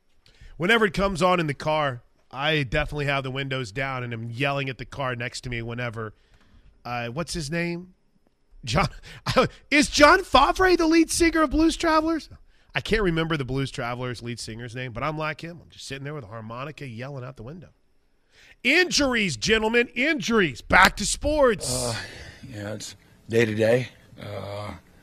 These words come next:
Speaker 2: met with the trainer just a little bit ago, so we got several guys that are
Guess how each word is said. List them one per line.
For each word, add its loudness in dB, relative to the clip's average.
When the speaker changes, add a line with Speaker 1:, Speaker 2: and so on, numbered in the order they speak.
Speaker 2:
met -8
with -12
the -10
trainer 0
just -4
a -4
little -2
bit -4
ago, 2
so -2
we -4
got -2
several -2
guys -6
that -6
are -6